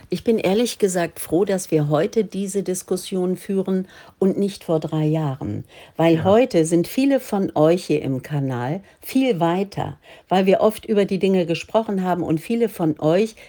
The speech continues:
Speaker 1: ihre eigenen Erfahrungen gesammelt haben, die Naturgesetze studiert haben,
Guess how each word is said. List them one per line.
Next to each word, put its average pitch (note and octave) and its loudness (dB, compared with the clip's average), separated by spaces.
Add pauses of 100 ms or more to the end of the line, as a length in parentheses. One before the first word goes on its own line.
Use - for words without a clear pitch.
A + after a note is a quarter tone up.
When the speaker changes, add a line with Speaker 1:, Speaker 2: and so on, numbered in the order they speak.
Speaker 1:
ihre - -2
eigenen C4 0
Erfahrungen A3+ -2
gesammelt A#2+ -6
haben, A2 -6 (300)
die A3 2
Naturgesetze G3 0
studiert B3 -2 (240)
haben, B2+ -6